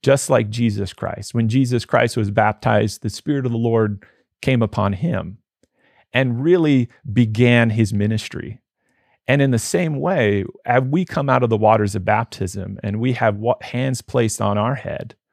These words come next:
that we are told to receive the Holy Ghost. When it descends upon us, one of the things that the Spirit does is empower us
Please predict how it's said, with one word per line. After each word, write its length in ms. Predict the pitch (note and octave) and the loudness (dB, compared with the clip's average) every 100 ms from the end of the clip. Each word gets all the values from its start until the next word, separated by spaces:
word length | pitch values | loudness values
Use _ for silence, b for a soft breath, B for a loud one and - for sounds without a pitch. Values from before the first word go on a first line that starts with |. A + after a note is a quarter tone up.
| b b b b | b b b b
that 180 | A2 A2+ | 0 2
we 280 | A2+ C3+ E3+ | 4 4 4
are 80 | B2+ | 4
told 460 | - D#3 B2+ A#2 | 2 2 2 0
to 100 | - | -2
receive 720 | G#2+ G2+ - G3+ A3+ G2+ - _ _ _ _ _ _ - | -2 -2 -2 -2 -2 -6 -20 _ _ _ _ _ _ -4
the 160 | G#2+ | -2
Holy 300 | G2+ A2+ G#2 | 2 2 2
Ghost. 580 | F2+ F2+ F2 - - - b b b | 0 -4 -4 -8 -18 -20 b b b
When 240 | - B2+ C3+ | -6 -2 0
it 220 | D#3+ B2+ | 0 2
descends 480 | C#3+ - D3+ D3 C#3 | 0 2 0 0 0
upon 380 | A#2+ - C3 A#2 | -2 0 0 2
us, 560 | C3 G2+ G#2 - - _ | 2 0 -4 -12 -18 _
one 300 | - C#3 F3+ | -10 0 0
of 80 | G3+ | 2
the 80 | C#3+ | 0
things 260 | - D3 C3+ | 0 -2 -2
that 140 | B2+ | -4
the 40 | |
Spirit 460 | G#2+ - C#3+ C3 A2 | -4 -4 -2 0 0
does 480 | D3 D3+ G#2 G2+ - | 2 4 4 0 -4
is 220 | - B2 - | -4 -4 -2
empower 800 | A#2 G#2+ - - D#3 E3 D3 | -4 -4 -6 -4 0 4 4
us 480 | G2+ F#2 F2+ - - | 4 2 -2 -10 -12